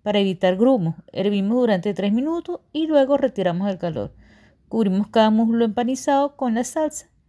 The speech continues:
y con esta armamos nuestro sándwich. Puede ser, como les dije antes, que coloques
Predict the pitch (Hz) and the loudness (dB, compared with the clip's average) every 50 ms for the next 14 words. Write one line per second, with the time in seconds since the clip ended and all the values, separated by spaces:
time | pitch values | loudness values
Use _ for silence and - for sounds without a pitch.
0 | _ _ _ _ _ _ _ _ _ _ _ _ _ - 302 - - 311 285 254 | _ _ _ _ _ _ _ _ _ _ _ _ _ -10 -6 -2 2 4 4 4
1 | 254 247 - 294 277 247 226 214 196 202 208 208 214 208 190 - 190 185 147 - | 2 0 0 -2 -2 0 0 0 0 0 0 0 0 -2 -2 -4 -8 -12 -12 -8
2 | - 175 165 156 135 147 - - - _ _ _ _ _ _ _ _ _ _ _ | -6 -4 -4 -4 -4 -8 -12 -16 -20 _ _ _ _ _ _ _ _ _ _ _
3 | _ _ _ - 196 196 208 208 - - 240 247 269 277 - _ _ _ _ _ | _ _ _ 0 2 2 2 4 4 2 2 2 2 -2 -8 _ _ _ _ _
4 | _ _ _ _ _ _ _ - 190 196 196 190 196 202 196 208 226 226 220 214 | _ _ _ _ _ _ _ -8 -6 -4 -2 0 0 0 0 0 2 0 0 -2
5 | 208 - 240 - 233 180 - 185 170 170 165 - 208 202 - - - _ | -4 -6 -10 -12 -10 -8 -4 -2 -2 -2 -2 -4 -8 -10 -10 -12 -20 _